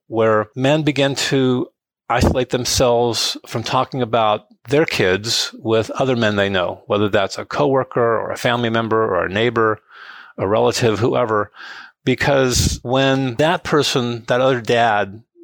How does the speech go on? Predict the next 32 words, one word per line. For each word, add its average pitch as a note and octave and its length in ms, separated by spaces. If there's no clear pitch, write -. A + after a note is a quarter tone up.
says, A2+ 280
Hey, F3+ 260
you D3 80
know, B2+ 120
my G#2 140
kid D#3+ 400
just B2+ 220
learned A#2+ 160
how G#2+ 160
to G2 180
ride C3 220
his A#2+ 160
bike A#2 540
or G2 480
got - 180
toilet D#3+ 380
trained C#3 760
or G#2+ 180
said C3+ 200
his C3 140
first B2 340
word B2+ 680
or F#2+ 360
took - 220
his B2 140
first A2+ 260
step, B2+ 420
whatever D3+ 300
those C3 320
major A#2+ 240
milestones G#2+ 580
are. F#2+ 320